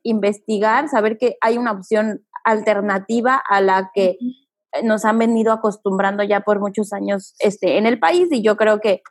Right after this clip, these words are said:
Speaker 1: este, en muchas partes de, del mundo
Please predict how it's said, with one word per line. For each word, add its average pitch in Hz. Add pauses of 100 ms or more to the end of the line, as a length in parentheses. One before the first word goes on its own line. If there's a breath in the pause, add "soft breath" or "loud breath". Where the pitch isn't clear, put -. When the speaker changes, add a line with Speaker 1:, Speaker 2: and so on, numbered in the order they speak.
(480)
Speaker 1:
este, 190 (160)
en 196
muchas 208
partes 208
de, 185
del 196
mundo 262